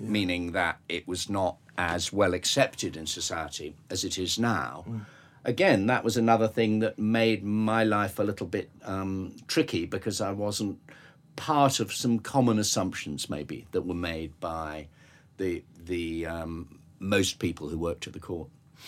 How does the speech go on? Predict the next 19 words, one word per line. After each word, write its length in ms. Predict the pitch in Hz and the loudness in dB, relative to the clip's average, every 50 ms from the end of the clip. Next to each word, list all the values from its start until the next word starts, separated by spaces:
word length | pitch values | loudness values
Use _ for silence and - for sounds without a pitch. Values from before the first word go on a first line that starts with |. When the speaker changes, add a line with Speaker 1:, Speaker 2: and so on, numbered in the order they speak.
| - - - - - - - _ - - - | -16 -16 -16 -18 -20 -20 -20 _ -14 -10 -4
Speaker 1:
Can 120 | - 135 | 0 2
I 60 | 139 | 2
go 240 | 135 - 143 147 139 | 4 4 4 4 4
back 480 | 127 110 135 127 123 110 - - - - - - | 4 4 2 2 2 -2 -4 -8 -12 -14 -8 -4
to 100 | - 101 101 95 | -2 0 0 0
your 300 | 92 95 98 98 98 101 | 0 -2 -2 -2 -2 -2
early, 420 | 95 98 101 101 95 95 95 95 | -4 -2 -2 -2 -2 -2 -4 -4
uh, 160 | 90 92 98 95 82 - | -4 -6 -6 -8 -8 -10
the 100 | - 92 | -12 -12
question 380 | 92 - - 110 101 - - 98 | -12 -8 -8 -6 -6 -6 -6 -8
which 160 | 92 90 - | -8 -8 -10
I've 100 | - - | -12 -10
been 160 | - 98 95 | -10 -8 -8
asking 380 | 98 95 - - - 92 90 87 | -8 -8 -10 -10 -10 -10 -10 -10
everybody 480 | 95 95 90 90 85 85 82 82 82 80 | -10 -10 -10 -10 -12 -12 -12 -12 -12 -12
and 160 | 82 82 85 | -12 -12 -14
will 80 | 82 | -14
continue 460 | 82 - - 80 - - 90 92 85 82 | -16 -16 -16 -16 -14 -12 -12 -12 -12 -14
to, 220 | - - 80 76 | -16 -16 -16 -18